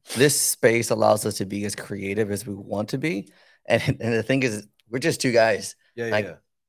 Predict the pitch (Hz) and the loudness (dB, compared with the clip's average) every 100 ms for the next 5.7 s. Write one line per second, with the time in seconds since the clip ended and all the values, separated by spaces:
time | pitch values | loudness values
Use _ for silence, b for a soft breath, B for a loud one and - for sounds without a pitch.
0 | _ - 151 165 156 147 127 113 123 123 | _ -4 -2 4 4 4 -2 0 2 2
1 | 127 113 107 131 113 - 120 113 - - | 0 -2 -4 -4 -4 0 0 0 -4 -12
2 | 98 98 120 117 107 87 90 - 101 104 | -20 -4 0 0 -2 -6 -10 -10 -6 -4
3 | 107 113 101 98 107 98 98 - 95 - | -4 -2 -2 0 -2 -4 -10 -12 -10 -8
4 | 117 - 107 - 113 110 104 - 107 - | -6 -8 -10 -8 -6 -6 -6 -8 -10 -8
5 | 101 104 104 107 107 117 113 | -10 -6 -4 -4 -8 -10 -10